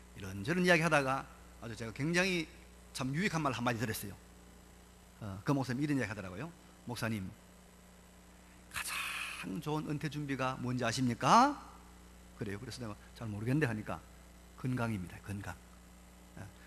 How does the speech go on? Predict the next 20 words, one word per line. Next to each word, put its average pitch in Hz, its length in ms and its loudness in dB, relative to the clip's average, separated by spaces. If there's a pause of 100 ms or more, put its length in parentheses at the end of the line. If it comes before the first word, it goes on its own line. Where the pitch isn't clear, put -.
(100)
건강이 208 360 2
가장 - 560 0
좋은 220 220 -2
그 - 80 -4
은퇴 175 240 -2
준비라는 135 400 0
거요. 113 340 0 (1200)
목사님, 95 320 -8 (480)
건강하면요, 123 800 -2 (920)
뭐 - 300 -14
사는 110 480 -4
거 104 140 -6
먹는 104 320 -4
거 - 120 -12
걱정할 120 300 -6
거 - 100 -6
없습니다. - 400 -8 (680)
근데 175 220 -2
건강 202 460 2
잃어버리면은 185 680 0